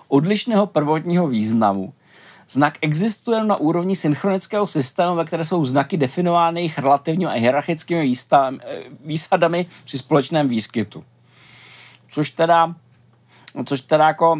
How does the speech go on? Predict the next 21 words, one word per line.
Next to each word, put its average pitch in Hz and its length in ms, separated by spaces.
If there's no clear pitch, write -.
eh, 104 280
já 123 160
chápu, 147 480
já, 131 200
já 151 160
chápu 160 300
tak, 147 220
že 160 120
on 143 180
za 143 140
znak 165 300
považuje 175 640
jenom 165 460
to, 143 160
co 170 140
je 170 80
prostě 151 320
společného 151 680
s 156 80
nějakým 156 440
jevem. 127 580